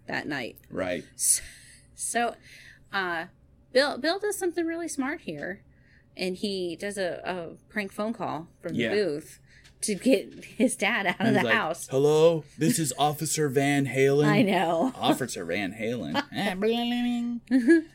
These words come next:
Speaker 2: So yeah, they get, they get out of there, and then they go immediately to New Mexico, eighteen seventy-nine, and they meet a guy named Billy the Kid, who they call Mister the Kid.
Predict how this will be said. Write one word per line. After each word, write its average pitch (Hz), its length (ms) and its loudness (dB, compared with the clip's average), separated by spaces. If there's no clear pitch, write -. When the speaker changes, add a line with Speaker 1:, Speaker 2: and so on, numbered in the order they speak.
Speaker 2:
So 127 200 2
yeah, 104 220 2
they 117 120 2
get, 131 340 2
they 127 140 2
get 135 140 6
out 127 180 4
of 120 80 0
there, 120 280 4
and 120 140 -4
then 117 80 -2
they 117 140 -2
go 120 260 0
immediately 160 600 -2
to 143 120 -6
New 135 200 -2
Mexico, 127 720 0
eighteen 127 680 -4
seventy-nine, 101 1300 -4
and 127 140 -2
they 135 100 0
meet 151 520 -6
a 101 80 -12
guy 107 260 -8
named 98 300 -6
Billy 113 300 -6
the 123 120 -6
Kid, - 560 -14
who 123 140 -2
they 123 140 0
call 127 320 -2
Mister 92 640 -8
the 95 120 -6
Kid. 92 440 -10